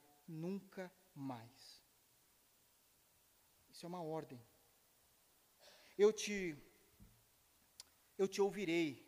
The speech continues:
Olha o cuidado de Deus, né? "Eu te ouvirei e cuidarei de ti.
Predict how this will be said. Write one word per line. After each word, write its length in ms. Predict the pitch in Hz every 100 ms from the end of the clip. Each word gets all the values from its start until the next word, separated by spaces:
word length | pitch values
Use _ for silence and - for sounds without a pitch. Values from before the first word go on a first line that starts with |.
| -
Olha 140 | 180 190
o 40 |
cuidado 340 | 175 160 156
de 80 | 135 143
Deus, 240 | 147 139
né? 120 | 160 180 - _ - _ _ -
"Eu 140 | 180
te 160 | - 202
ouvirei 580 | 214 214 160 147 151 151 - - - _ _ _ -
e 80 | 190
cuidarei 640 | - 262 226 185 170 208
de 140 | 185
ti. 420 | 208 - 151 131